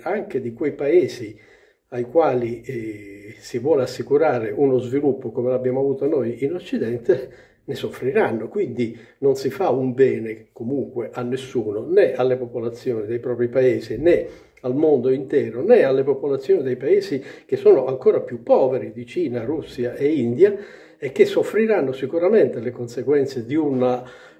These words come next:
non rispetto di quello che è, eh, l'accordo del un grado e mezzo entro il duemilacinquanta.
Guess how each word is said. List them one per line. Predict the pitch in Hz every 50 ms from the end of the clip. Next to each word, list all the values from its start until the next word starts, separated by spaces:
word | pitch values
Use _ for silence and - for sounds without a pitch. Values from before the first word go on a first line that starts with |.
| _ _
non | 127 131 139 160 170 165 143
rispetto | 127 131 135 160 - - - - _ - 131 123 - - - - - 147 143 139 123 - - -
di | 123 123 127
quello | - 127 123 139 143 127
che | 123 - 120 113 131 - 220 - -
è, | 131
eh, | 131 120 117 117
l'accordo | 113 117 127 131 - - - 123 120 120 117 117 120 127 123 120 123 - -
del | 120 123 117 110 113 110 - -
un | - 147 131
grado | 120 127 120 123 123 120 120 120 -
e | - 131
mezzo | 123 120 120 120 113 113 - - 110 - -
entro | 135 127 120 - - - 117 110 - -
il | 131 120 113 113 110
duemilacinquanta. | 113 127 123 117 123 127 113 117 120 - 127 - - - 156 - - - - - - - - -